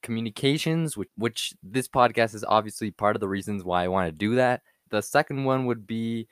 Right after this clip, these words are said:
business because I love making <laughs> money. So who doesn't? Who doesn't, right? Uh, and, and I've created a couple of businesses in my seventeen years of living. So, <laughs> uh, yeah, uh, that's actually part of the reason why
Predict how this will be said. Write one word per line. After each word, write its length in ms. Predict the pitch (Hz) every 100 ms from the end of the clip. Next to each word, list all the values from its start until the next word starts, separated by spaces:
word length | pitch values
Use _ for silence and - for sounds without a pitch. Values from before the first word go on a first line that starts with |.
| _
business 500 | 135 143 135 135 127
because 560 | - 117 120 110 107 - _
I 60 | 92
love 200 | 110 143
making 340 | 131 104 117
<laughs> 0 |
money. 340 | 117 117 92 -
So 380 | - 110 90 87 _ _ _
who 160 | 170
doesn't? 420 | 135 120 82 73 -
Who 120 | 120
doesn't, 300 | 117 85 78
right? 260 | 76 92 98 _ _ _
Uh, 300 | 98 98 92 -
and, 380 | - 98 107 117 113
and 160 | 123
I've 160 | 123 110
created 420 | - 156 170 131
a 40 |
couple 360 | - 131 - 127
of 140 | 107
businesses 580 | 101 104 107 - 113 107 _ -
in 140 | 113
my 160 | 110 95
seventeen 580 | - 120 117 107 113 104
years 320 | 104 113 104
of 100 | 92
living. 400 | 98 98 107 110
So, 380 | 107 98 95 - _
<laughs> 160 | _ -
uh, 360 | - - 117 104
yeah, 300 | 110 127 98 _
uh, 240 | 104 101 101 -
that's 140 | 113
actually 240 | 127 127 151
part 260 | - 131
of 60 | 135
the 160 | 127 95
reason 460 | 107 120 120 113
why 400 | 98 104 107 101